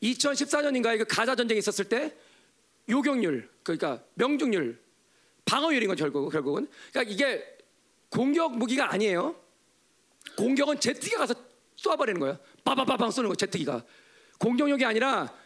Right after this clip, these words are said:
미사일 날라왔을 때 이게 우리 민간, 민간인들, 사람들, 시민들 밀집 지역에 떨어질까, 아니면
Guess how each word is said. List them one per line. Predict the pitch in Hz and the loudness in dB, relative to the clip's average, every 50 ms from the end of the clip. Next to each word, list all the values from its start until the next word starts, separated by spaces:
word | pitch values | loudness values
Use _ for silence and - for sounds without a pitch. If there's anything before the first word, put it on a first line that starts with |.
| - _ | -20 _
미사일 | - 180 247 262 294 302 | -2 0 2 2 2 2
날라왔을 | - 254 - 285 277 - 262 240 | 2 2 2 2 2 0 -2 0
때 | - 285 294 285 - - | 2 0 0 0 0 -2
이게 | 214 220 - 269 285 277 240 | -2 0 2 2 2 2 2
우리 | 202 208 196 269 269 269 247 190 165 | 0 0 0 2 2 2 0 0 0
민간, | 208 240 269 277 285 277 240 - - - - - _ _ _ _ _ _ _ _ _ _ _ - | 0 0 2 2 2 0 -2 -6 -10 -18 -20 -20 _ _ _ _ _ _ _ _ _ _ _ -4
민간인들, | 202 220 254 262 269 240 214 170 156 131 160 | -2 0 2 2 2 0 0 0 -2 -2 -2
사람들, | - 233 285 285 262 202 185 170 | -2 0 0 0 0 0 0 0
시민들 | - 311 330 302 233 208 147 110 - - - _ _ _ _ _ _ _ _ _ _ _ - - - | 2 2 2 2 2 2 0 -2 -4 -10 -20 _ _ _ _ _ _ _ _ _ _ _ -20 -16 -6
밀집 | 165 220 254 254 - 302 - | -2 -2 -2 0 0 0 0
지역에 | 311 285 247 | 0 0 2
떨어질까, | - 302 277 262 240 226 - 196 156 123 - - - - - - - - _ - | 2 2 2 2 0 0 0 -2 -2 -4 -6 -12 -20 -20 -20 -20 -20 -14 _ 0
아니면 | 180 285 339 339 311 277 226 170 117 | 0 2 2 2 2 2 0 0 -4